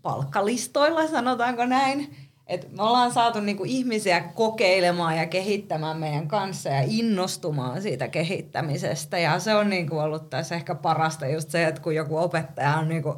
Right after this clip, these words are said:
innostunut, niin se tuntuu tosi kivalta, koska, no, <laughs> mä jotenkin haluan ajatella, että on mulla ollut jotain tekemistä sen kanssa tai Tommilla ja mulla.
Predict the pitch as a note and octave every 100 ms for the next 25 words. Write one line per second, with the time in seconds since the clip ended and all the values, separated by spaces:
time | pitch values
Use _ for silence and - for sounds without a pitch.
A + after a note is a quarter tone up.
0 | - E3 D#3+ D3 D#3 - - C#4 D#4 D#4+
1 | - _ _ _ - F#3 F3 D3 - -
2 | F#3+ G3+ F#3+ F3+ E3+ F#3 F3 F#3 E3 C#3
3 | D3+ D#3+ A#3+ C4 D#4+ - - G3 G3+ G#3
4 | G#3 - F#3+ F#3 G#3 - G#3 B3+ - F3
5 | F#3 F#3 F#3+ F3 E3 D#3+ D3+ C#3+ C#3 C#3
6 | F3 F3 F#3 F3 F3 F#3 G3+ G#3+ D4+ D4
7 | C#4 C#4 C#4+ C#4 C#4+ C4 E4 F4 D4+ B3+
8 | B3 C#4 B3 A#3 A3 G#3+ G#3 A3+ A3 G#3+
9 | G#3+ G#3+ G#3+ G#3+ G#3+